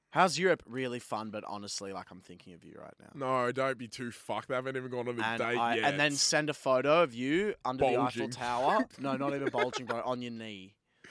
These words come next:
Speaker 1: One knee with a ring.
Speaker 2: Us soon.
Speaker 1: Us
Speaker 2: Just that,
Speaker 1: soon.
Speaker 2: us soon, full stop.
Speaker 1: And then, and then send her her flights 'cause you're gonna fly her over.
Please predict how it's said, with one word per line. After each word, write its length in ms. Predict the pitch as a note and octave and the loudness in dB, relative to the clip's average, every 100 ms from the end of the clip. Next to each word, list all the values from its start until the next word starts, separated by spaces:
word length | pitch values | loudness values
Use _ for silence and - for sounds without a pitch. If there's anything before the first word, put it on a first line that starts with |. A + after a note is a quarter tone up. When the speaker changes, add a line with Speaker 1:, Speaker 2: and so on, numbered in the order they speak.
| - A#2+ | -16 -6
Speaker 1:
One 260 | C#3+ C3 | -4 -2
knee 140 | B2 B2+ | -4 -4
with 120 | A#2+ | -4
a 60 | |
ring. 340 | A2 A2 G2 F#2+ | -4 -6 -8 -10
Speaker 2:
Us 180 | A#2+ A2 | -10 -6
soon. 400 | - A#2 G2+ A2 _ _ _ _ - | -8 -8 -10 -14 _ _ _ _ -2
Speaker 1:
Us 80 | A#2+ | 0
Speaker 2:
Just 120 | A#2 | 2
that, 120 | C#3 | 0
Speaker 1:
soon. 80 | A2 | 2
Speaker 2:
us 160 | C#3+ - | 0 0
soon, 240 | C#3+ C3+ | -4 -4
full 180 | - C3 | -4 -8
stop. 340 | - A2 G#2 - - | -8 -8 -10 -12 -6
Speaker 1:
And 160 | C#3 D3 | -2 0
then, 200 | C#3+ D3 _ | 0 -2 _
and 160 | C3+ D3 | -6 0
then 240 | D3 D#3+ G3+ - | 2 4 2 -2
send 420 | - - D3+ D#3 | -2 0 -2 0
her 340 | D3 C#3+ C3+ | 2 4 4
her 160 | B2 B2+ | 0 -6
flights 560 | - A2 B2 G3+ - | -4 2 4 2 0
'cause 160 | - B2 | -8 -8
you're 80 | B2 | -8
gonna 140 | A2+ | -10
fly 340 | G#2+ A2 G#2 G2 | -10 -8 -6 -8
her 100 | F#2 | -10
over. 240 | E2 F2+ | -12 -14